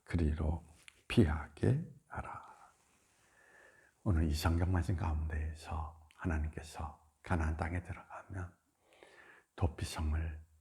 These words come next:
두라라고 이야기를 하고 있습니다. 그래서 이스라엘 백성은 동에 세 개, 서에 세 개, 모두 여섯 개의 도피성을 만듭니다.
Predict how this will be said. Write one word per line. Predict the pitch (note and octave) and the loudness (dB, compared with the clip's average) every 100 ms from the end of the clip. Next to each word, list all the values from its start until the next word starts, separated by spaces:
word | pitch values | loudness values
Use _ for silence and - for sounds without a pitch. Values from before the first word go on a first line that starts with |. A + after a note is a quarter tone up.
| _ _ - | _ _ -12
두라라고 | - D#2+ C#2+ C#2+ - E2+ D2+ - D2 D2 - A#2 | -4 0 0 -2 -6 -6 -4 -4 -6 -6 -8 -4
이야기를 | E2+ C#2+ - D#2+ D#2+ D#2 - | -2 -4 -10 -12 -10 -12 -16
하고 | - - G2+ | -20 -16 -14
있습니다. | E2 - - G2 - - - _ _ _ _ _ _ _ - - - - | -14 -16 -18 -18 -18 -20 -20 _ _ _ _ _ _ _ -20 -20 -20 0
그래서 | G#2 D#3+ | 4 6
이스라엘 | D#3 A#2 C3+ G#2+ | 6 4 4 4
백성은 | G#2+ F#2+ - G#2+ G2 G#2 G2 F#2+ - - - | 4 0 0 0 4 6 4 2 -4 -18 -4
동에 | F#2+ F2 F#2+ F2 F#2 C3 - _ _ | 2 4 4 4 0 -4 -10 _ _
세 | - - E2+ | -10 -2 0
개, | - D#2+ - - _ _ _ | 0 -4 -6 -18 _ _ _
서에 | - - A2+ A2+ A2+ B2 - - | -10 -2 -2 0 -2 -4 -12 -20
세 | - - D2+ | -12 -6 -4
개, | - D#2+ - - _ _ _ - | -4 -8 -10 -20 _ _ _ -2
모두 | F2 D#2+ G2 | 2 4 2
여섯 | G2 - A#2 - | 0 -2 -4 -4
개의 | F#2+ F#2+ A2 C3+ - - | -4 -2 -4 -4 -14 -12
도피성을 | - - - - D#2 F2 A#2 - _ | -10 -10 -12 -12 -6 -4 -6 -10 _
만듭니다. | - D#2+ F2+ - - | -10 -8 -8 -16 -20